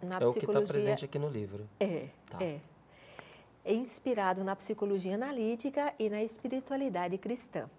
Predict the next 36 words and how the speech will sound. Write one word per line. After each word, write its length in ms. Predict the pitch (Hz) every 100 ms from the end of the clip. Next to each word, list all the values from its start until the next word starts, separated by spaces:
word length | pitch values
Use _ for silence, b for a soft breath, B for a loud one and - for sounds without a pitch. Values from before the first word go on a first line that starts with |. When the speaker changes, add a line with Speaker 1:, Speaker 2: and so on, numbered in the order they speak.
| -
Speaker 2:
Uhum. 80 | 104 -
Speaker 1:
né? 140 | - 156
Consideramos 1000 | 170 190 214 196 180 190 220 262 - - -
a 100 | 294
tridimensionalidade 1500 | 285 - 262 269 269 254 247 226 208 196 175 170 175 208 247
do 100 | 196
ser 200 | - 185
humano, 440 | 165 160 170 254 - - - -
corpo, 380 | 190 190 190 214
mente 280 | 190 190 190
e 20 |
espírito. 600 | - - 170 175 185 277 - B B -
Eu, 160 | 208 233
como 240 | 240 240
psicóloga, 840 | - 233 220 202 208 214 214 220 -
eu 100 | 208
não 160 | 220
acredito 640 | 247 254 247 175 196 185 180
que 140 | -
só 480 | 185 - 240 262 233 B B B
o 80 | 208
lado 500 | 202 208 214 208 196
emocional 1120 | 208 226 208 - 214 180 175 175 180 190 208 -
vá 300 | 170 180 208
levar 720 | 220 196 185 190 185 190 - B B
o 60 | 190
ser 240 | - 196
humano 300 | 185 185 190
a 40 |
atingir 540 | 190 - 208 190 175 190
o 60 |
sonho 340 | 180 - 190 180
da 100 | 175
felicidade, 880 | - 175 170 180 160 170 185 180
do 100 | 175
bem-estar. 640 | 165 170 170 - 175 165